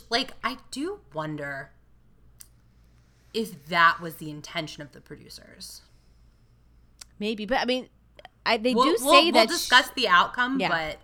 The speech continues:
Speaker 2: They do s-, they do say, like, he got three and no one else got three. I think they kinda say that. And I'm like, I guess they're on the same location, the same video, and, the, and it was on the same tape, and, and Bravo had no idea how to cut it,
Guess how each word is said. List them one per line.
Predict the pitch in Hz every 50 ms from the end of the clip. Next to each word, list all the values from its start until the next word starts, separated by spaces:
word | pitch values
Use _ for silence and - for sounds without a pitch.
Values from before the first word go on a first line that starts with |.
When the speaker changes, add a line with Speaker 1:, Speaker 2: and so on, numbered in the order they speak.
| - - - - - _
Speaker 2:
They | - 233 262
do | 196 233 277 311
s-, | 359 - - - - _
they | 233 240 247
do | 196 - 285
say, | - - - - 262 262 285 277 226 190
like, | 180 170 170 175 - - - _ _ _ _
he | 196 - 247
got | 226 208 - -
three | - - - 180 190 220 214 170 135 92 80 - - - - - _ _ _
and | - 196 196
no | 190
one | 185 185
else | 180 175 180 -
got | - 151 - -
three. | - - 92 - -
I | -
think | 185 - 247 240
they | 233 202
kinda | - 196 185 170 156
say | - - 156 160
that. | - 107 95 67 - - - _ _
And | 170 175
I'm | 160 165 175
like, | 175 165 165 160 - - - - - - - - - _ -
I | 202
guess | 185 214 220 208 -
they're | 220
on | 208 202
the | 196 180
same | - 202 185 180 180 180 175 - - _ _ _ _ - _ _
location, | - 165 180 - - 185 175 - - 190 180
the | 175 170
same | 165 - 170 160
video, | 156 165 160 143 -
and, | - 170
the, | 165 151 - -
and | 170 160 -
it | -
was | - 180
on | 170
the | 165
same | - - 165 151
tape, | - - 170 160 165 165 -
and, | 147 156 147 - -
and | 160
Bravo | - 151 143 160 165 175
had | 170 160 151
no | 151 147
idea | 147 151 135 143 151
how | 156 151
to | - -
cut | - - 131 -
it, | 131 -